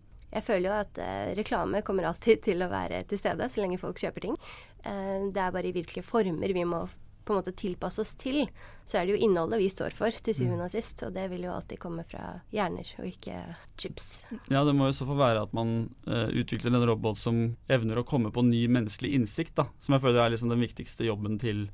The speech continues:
Speaker 2: eh, en kreatør, er jo nettopp å liksom finne en menneskelig innsikt hvor produktet kobles mot, eh, ja, det vi liker å kalle liksom den menneskelige verden. Du kan snakke om et produkt i en sånn produktverden. Hvis det er et kamera, kan du snakke om megapiksler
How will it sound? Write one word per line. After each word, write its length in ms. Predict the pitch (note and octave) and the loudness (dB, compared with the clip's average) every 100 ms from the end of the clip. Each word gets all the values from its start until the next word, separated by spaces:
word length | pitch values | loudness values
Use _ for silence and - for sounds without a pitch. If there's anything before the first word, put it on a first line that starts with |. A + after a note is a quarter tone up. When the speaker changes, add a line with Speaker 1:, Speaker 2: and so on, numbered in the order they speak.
| - - - - | -12 -20 -18 -4
Speaker 2:
eh, 340 | A2 A2 G#2+ G#2+ | 0 2 2 2
en 100 | A2 | 2
kreatør, 360 | A2+ A2+ E3 | 2 6 8
er 220 | D#3 G#2 | 10 8
jo 160 | G#2 G#2+ | 4 0
nettopp 340 | G#2+ A2 - | 0 -2 -6
å 80 | - | -4
liksom 240 | A2 - G#2+ | -4 -4 -4
finne 380 | - A#2 G#2 G#2 | 0 2 2 2
en 100 | G#2+ | 2
menneskelig 460 | A2 - - G#2+ | 2 0 -2 -2
innsikt 380 | G#2+ G2+ - - - | -2 -2 -4 -6 -6
hvor 120 | G#2+ G2 | -4 0
produktet 480 | A#2+ G#2+ - A2+ | 0 0 -4 -4
kobles 460 | - B2 A2+ A2+ - | 0 2 2 0 2
mot, 180 | A#2 A2+ - | 0 0 -2
eh, 340 | G#2+ G#2 G#2 | 0 0 0
ja, 120 | G#2 | 0
det 180 | G#2+ A2 | 2 2
vi 60 | A2 | 4
liker 220 | G#2+ A2 | 2 0
å 60 | A2+ | 2
kalle 180 | A2 G#2+ | 2 0
liksom 220 | G#2 C3+ | -2 0
den 160 | F#3+ F#3 | 4 4
menneskelige 460 | A2+ - - A2+ | 4 0 2 6
verden. 360 | A2+ G#2+ C#3+ E3 - | 8 8 6 6 2
Du 80 | B2+ | 6
kan 100 | C3+ | 10
snakke 220 | C3 A2+ | 10 10
om 140 | C3+ A#2+ | 8 8
et 100 | G#2+ | 8
produkt 360 | B2+ A#2 - | 6 6 6
i 40 | B2+ | 4
en 100 | A2+ | 6
sånn 120 | A2+ | 4
produktverden. 760 | A#2+ G#2+ G2+ - A2 A2 B2 B2 - - | 4 4 4 6 6 8 8 6 -2 -4
Hvis 100 | - | 2
det 120 | - | 2
er 40 | |
et 80 | - | 2
kamera, 360 | - G#2 G#2 G#2+ | 2 4 4 4
kan 140 | A2+ | 4
du 40 | G#2+ | 2
snakke 280 | A2+ - | 0 0
om 100 | A2 | -2
megapiksler 680 | A#2 G#2+ A#2 - - - - | 0 0 -2 -4 -6 -4 -6